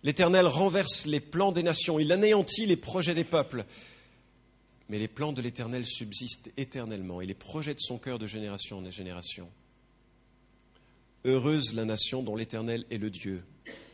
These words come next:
Heureux le peuple qu'il choisit comme son héritage. L'Éternel regarde du haut du ciel, il voit tous les hommes.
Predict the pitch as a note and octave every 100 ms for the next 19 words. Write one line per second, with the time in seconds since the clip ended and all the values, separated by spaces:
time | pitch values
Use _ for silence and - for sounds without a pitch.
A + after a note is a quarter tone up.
0 | - - - - - D#3 D#3+ C#3+ - D3
1 | D#3+ B2 - A2 - C3 B2+ C3 A#2+ -
2 | A#2+ A2+ A2+ G#2+ F#2 E2 - - _ _
3 | _ _ _ _ _ _ _ _ _ A2+
4 | A#2+ C3+ C#3 C3+ A#2+ B2 D3 G#2+ A#2+ C3
5 | A2 - C3 D3+ D3 A2 A#2+ A2+ - E3
6 | B2+ G#2 F#2